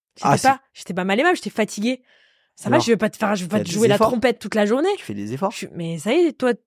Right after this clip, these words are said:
Speaker 1: toi, t'es mal
Speaker 2: Moi, je suis
Speaker 1: aimable aussi.
Speaker 2: toujours, je suis toujours aimable.
Speaker 1: Pas forcément.
Speaker 2: Je suis toujours aimable.
Speaker 1: Pas forcément.
Speaker 2: Ou alors, quand je suis mal aimable, je te dis, me parle pas.
Speaker 1: Ouais, mais, mais ça, mais imagine, tu me dis, tu, me parle-moi pas, je te dis, comment ça, je te parle pas ? Comment ça, je te parle pas ? C'est toi qui décides quand je vais te parler ?
Speaker 2: Des fois, Maya, je te dis, vas-y, s'il te plaît, Maya,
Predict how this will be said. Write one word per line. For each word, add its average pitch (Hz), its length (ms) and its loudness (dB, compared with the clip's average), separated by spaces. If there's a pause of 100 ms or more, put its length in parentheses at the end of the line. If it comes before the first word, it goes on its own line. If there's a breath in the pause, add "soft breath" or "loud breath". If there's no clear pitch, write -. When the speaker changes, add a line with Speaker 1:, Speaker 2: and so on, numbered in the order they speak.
Speaker 1:
toi, 226 100 -2
t'es 208 140 0
mal 147 100 4
Speaker 2:
Moi, 147 60 8
je 139 60 4
suis 185 80 2
Speaker 1:
aimable 190 160 4
aussi. 143 80 4
Speaker 2:
toujours, 196 340 4
je - 60 -10
suis - 100 -12
toujours 190 220 6
aimable. 147 360 4 (360)
Speaker 1:
Pas 185 160 0
forcément. 196 440 -4
Speaker 2:
Je 254 40 -12
suis 131 100 -6
toujours 120 260 0
aimable. 104 340 -4
Speaker 1:
Pas 214 120 2
forcément. 190 380 -4
Speaker 2:
Ou 123 40 4
alors, 139 120 4
quand 147 80 2
je 135 60 2
suis - 80 -2
mal 127 80 4
aimable, 156 140 4
je - 60 -6
te - 60 -6
dis, 131 60 2
me 135 60 0
parle 110 120 0
pas. 135 240 -4 (260)
Speaker 1:
Ouais, 196 120 -2
mais, 175 100 -6
mais 151 100 -10
ça, 180 220 -10
mais 185 240 -4 (120)
imagine, 220 420 2
tu 247 120 -6
me 226 40 0
dis, 240 220 -2
tu, - 120 -20 (220)
me 202 120 -2
parle-moi 214 340 0
pas, 226 180 2
je - 60 -8
te 233 80 -4
dis, 202 220 -2 (180)
comment 294 160 0
ça, 392 120 2
je - 60 -6
te 277 60 -4
parle 208 180 2
pas ? 226 200 0 (240 soft breath)
Comment 277 180 0
ça, 349 100 0
je - 60 -2
te 277 60 -6
parle 220 180 0
pas ? 233 180 0 (200 soft breath)
C'est - 140 -2
toi 320 100 6
qui 320 120 6
décides 285 260 4
quand 339 80 2
je 269 60 0
vais 285 80 2
te - 40 -4
parler ? 269 220 4
Speaker 2:
Des 392 80 4
fois, - 120 4
Maya, 156 160 8
je 151 60 0
te 139 100 -2
dis, 135 140 2
vas-y, 135 140 4
s'il 143 140 -4
te 135 80 2
plaît, 135 120 4
Maya, 131 420 2